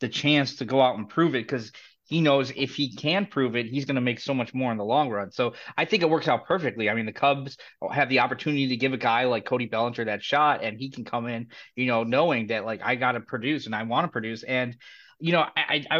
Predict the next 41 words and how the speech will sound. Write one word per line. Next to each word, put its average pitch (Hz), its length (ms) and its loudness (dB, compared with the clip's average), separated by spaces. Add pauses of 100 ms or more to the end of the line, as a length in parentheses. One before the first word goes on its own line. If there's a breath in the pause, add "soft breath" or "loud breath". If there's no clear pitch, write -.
I'm 170 220 0
not 180 180 0
gonna 165 100 2
expect - 440 -2
that 120 160 4
M 123 180 2
V 120 160 -4
P 113 260 -6
caliber 107 640 -4 (160)
hitter. 120 460 -2
I 110 80 0
don't 127 180 0
think 127 240 -4
we're 120 120 -4
gonna 113 240 -6
get 123 260 -4
that. 113 300 -2 (400 loud breath)
But, 165 280 4
you 175 120 6
know, 180 180 4
there 190 160 6
are 214 100 6
probably 208 300 2
some 196 220 -2
things 190 240 -2
that 131 100 2
maybe 127 240 0
the 139 80 0
Cubs 139 320 -2
can 139 300 -8 (260)
tinker 147 320 2
with. 143 220 4
Remember, 131 200 0
he 147 220 0
is 175 180 2
still 165 200 -2
coming 143 240 0
off 147 160 2
that 117 160 2
shoulder 147 400 0
injury 160 400 -2